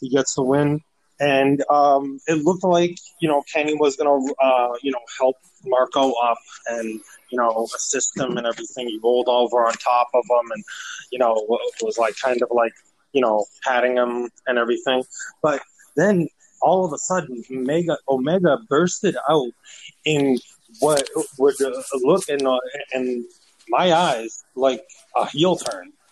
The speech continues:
and just started beating and beating on, on Marco Stunt after he had already won the match. And, uh, Nick Jackson, I think it was, ran over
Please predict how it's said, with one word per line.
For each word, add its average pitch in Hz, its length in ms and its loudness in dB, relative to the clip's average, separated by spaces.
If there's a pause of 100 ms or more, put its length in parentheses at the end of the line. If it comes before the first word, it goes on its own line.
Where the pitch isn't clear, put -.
(200)
and 135 440 0
just 139 200 -2
started 139 340 0 (220)
beating 131 420 -2 (100)
and 123 260 -8
beating 143 360 0
on, 123 420 0
on 123 340 -2
Marco 120 360 -2
Stunt - 380 -4 (400)
after 131 260 -2
he 139 140 0
had 139 100 4
already 139 380 2
won 131 260 0
the 110 100 -10
match. 127 520 -10 (400)
And, 131 280 2
uh, 123 180 2 (380)
Nick 160 300 2
Jackson, 160 480 -6
I 117 160 -8
think 139 180 -6
it 117 140 -6
was, 120 340 -4 (320)
ran 147 260 2
over 135 420 0